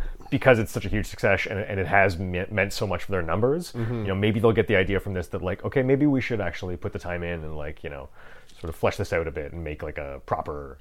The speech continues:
Speaker 1: you know, sort of, uh
Speaker 2: But based on other online games that had a story mode and how the online game worked for years after they made it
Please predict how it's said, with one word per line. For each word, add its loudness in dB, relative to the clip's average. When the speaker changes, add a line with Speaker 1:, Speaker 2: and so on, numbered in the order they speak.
Speaker 1:
you -14
know, -14
sort -10
of, -10
uh -10
Speaker 2:
But 2
based 0
on 2
other 4
online 4
games -2
that -4
had 0
a -2
story -2
mode -2
and -2
how 0
the 0
online -2
game -2
worked -2
for -6
years 0
after -4
they -4
made -6
it -4